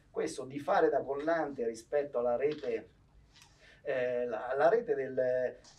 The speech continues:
diciamo, del, del, del, del presente e del futuro,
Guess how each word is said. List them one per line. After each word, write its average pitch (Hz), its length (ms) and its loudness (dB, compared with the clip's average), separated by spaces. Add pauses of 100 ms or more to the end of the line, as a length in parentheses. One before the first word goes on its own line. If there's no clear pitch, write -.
diciamo, 180 380 -4
del, 139 1160 0
del, 165 300 -4
del, 165 260 -2
del 151 240 -6
presente 220 400 -2
e 208 40 2
del 147 140 4
futuro, 110 640 -14